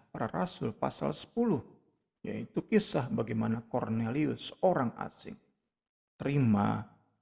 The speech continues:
berkat Abraham, menerima puncak dari berkat Abraham, yaitu kepenuhan Roh Kudus.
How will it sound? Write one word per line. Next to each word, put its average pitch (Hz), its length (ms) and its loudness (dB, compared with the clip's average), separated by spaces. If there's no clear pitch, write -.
berkat 113 600 0
Abraham, 107 720 -6
menerima 131 720 4
puncak 127 520 4
dari 123 320 2
berkat 117 480 -4
Abraham, 104 640 0
yaitu 113 320 -2
kepenuhan 107 640 2
Roh - 300 -4
Kudus. - 400 -8